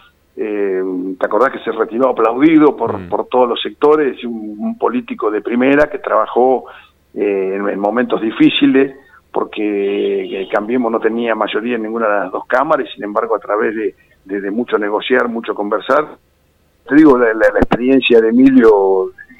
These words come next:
Speaker 1: es muy importante, eh, no solo en el nivel de la provincia de Buenos Aires,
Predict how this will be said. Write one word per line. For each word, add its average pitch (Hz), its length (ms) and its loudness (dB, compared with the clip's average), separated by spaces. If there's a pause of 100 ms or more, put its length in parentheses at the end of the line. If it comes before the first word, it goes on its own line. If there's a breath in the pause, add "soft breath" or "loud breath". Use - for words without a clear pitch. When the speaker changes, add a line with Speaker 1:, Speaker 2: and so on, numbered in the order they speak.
Speaker 1:
es - 140 -8
muy 113 120 -4
importante, 131 840 2
eh, 95 60 -2
no 101 100 -8
solo 113 240 2
en 107 80 0
el 104 100 -2
nivel 113 240 4
de 110 80 -2
la 101 80 4
provincia 104 440 2
de 104 60 2
Buenos 104 300 0
Aires, 139 360 4